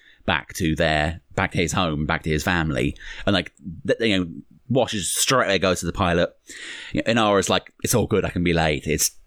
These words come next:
you know, it's just one meeting. It does, doesn't matter. But we need to, we need to complete this final mission." It's like, there's, there's about four words said in the whole scene, but, like, it's just, the message is so clear, and it's, it's really,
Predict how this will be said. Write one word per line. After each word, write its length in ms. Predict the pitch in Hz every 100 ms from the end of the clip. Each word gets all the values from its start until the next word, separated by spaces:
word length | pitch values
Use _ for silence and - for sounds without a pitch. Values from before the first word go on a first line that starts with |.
| _ -
you 100 | 98
know, 80 | 65
it's 100 | -
just 140 | 101
one 180 | 90 80
meeting. 220 | 78 73
It 100 | 69
does, 140 | 78
doesn't 300 | - 90 80
matter. 340 | 82 82 80 -
But 200 | - 85
we 80 | 90
need 240 | 92 85
to, 320 | 95 80 80 - _ _ -
we 140 | 107
need 100 | 104
to 60 | -
complete 300 | - 104 76
this 140 | 87
final 280 | 95 85 85
mission." 320 | 82 - 69
It's 80 | 139
like, 180 | 87 - - - - - - - - _ -
there's, 240 | 131 120 - -
there's 80 |
about 240 | 139 143 -
four 300 | 143 113 98
words 320 | 101 80 -
said 200 | 101 85
in 60 | 87
the 120 | 82
whole 200 | 87 80
scene, 440 | - 82 71 69
but, 120 | 85
like, 200 | 80 - - _ _
it's 160 | 101 -
just, 240 | 95 78
the 80 | 117
message 460 | 107 104 - 82 80
is 120 | -
so 200 | 82 76
clear, 280 | - 78 65
and 120 | 67
it's, 100 | -
it's 180 | 78 110
really, 380 | 98 85 80